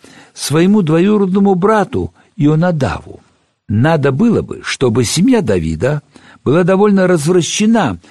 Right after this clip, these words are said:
если один из сыновей, который мог иметь сколько угодно наложниц,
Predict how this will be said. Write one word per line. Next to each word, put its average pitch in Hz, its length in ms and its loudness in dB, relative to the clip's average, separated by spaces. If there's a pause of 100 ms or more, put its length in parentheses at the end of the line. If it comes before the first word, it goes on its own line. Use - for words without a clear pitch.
(220)
если 143 320 -2
один 160 380 2
из 156 100 -2
сыновей, 151 680 -2 (180)
который 139 340 0
мог 165 320 0
иметь 147 300 0
сколько 196 400 -2
угодно 147 500 0
наложниц, 143 720 -2